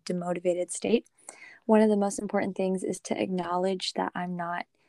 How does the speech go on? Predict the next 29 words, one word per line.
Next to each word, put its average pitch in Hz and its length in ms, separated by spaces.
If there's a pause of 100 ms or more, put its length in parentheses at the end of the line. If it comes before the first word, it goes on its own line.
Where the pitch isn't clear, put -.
(240)
feeling 208 480
my 202 160
best 190 520
or 185 160
I'm 180 120
not 180 260
in 180 320
my 175 400 (100)
normal 180 680 (640)
state, 220 520 (100)
because 190 880
that 185 220
way 196 480 (300)
I 196 100
know 185 240
to - 200
give 196 160
myself 185 340
a 190 60
break. 247 500 (380)
I 202 80
think 196 340
the 190 80
people 185 300
around 175 280
me 196 140
also 202 340
know 202 440 (480)
to 180 580